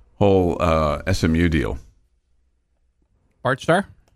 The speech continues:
Speaker 2: that
Speaker 1: Invest-,
Speaker 2: the name?
Speaker 1: investigators. Dan Beebe.
Speaker 2: Oh, that's right.
Speaker 1: The former Big Twelve commissioner. I wonder what, I wonder what he's up to these days. We've gone from, uh, gumshoe commissioner,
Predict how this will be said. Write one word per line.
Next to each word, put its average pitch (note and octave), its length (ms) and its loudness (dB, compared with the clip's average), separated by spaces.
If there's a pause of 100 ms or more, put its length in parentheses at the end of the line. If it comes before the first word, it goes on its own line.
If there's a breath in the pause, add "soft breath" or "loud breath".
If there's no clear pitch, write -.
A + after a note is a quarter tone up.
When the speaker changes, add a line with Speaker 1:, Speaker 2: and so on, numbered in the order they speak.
(1120)
Speaker 2:
that A#2 40 6
Speaker 1:
Invest-, A#2 260 8
Speaker 2:
the D3 60 0
name? D#3 140 -2 (120)
Speaker 1:
investigators. F2 840 2 (520)
Dan A2+ 240 4
Beebe. F#2+ 320 2 (840)
Speaker 2:
Oh, C3 100 -8
that's B2+ 160 -6
right. F2+ 140 -8 (1200)
Speaker 1:
The D#2+ 200 6
former F#2 280 4
Big D#2 220 2
Twelve D#2 320 2
commissioner. D#2 640 -2
I F#2+ 80 0
wonder C#3 180 2
what, F2 140 4
I - 720 -12
wonder C#3 140 2
what D#2+ 100 2
he's E2 220 4
up - 140 -2
to C#2 120 2
these B1 240 -2
days. - 380 -6 (160)
We've B2 240 4
gone B2 260 4
from, F2+ 340 0 (480)
uh, E2+ 520 2 (500)
gumshoe B2 720 4 (600)
commissioner, A2 680 0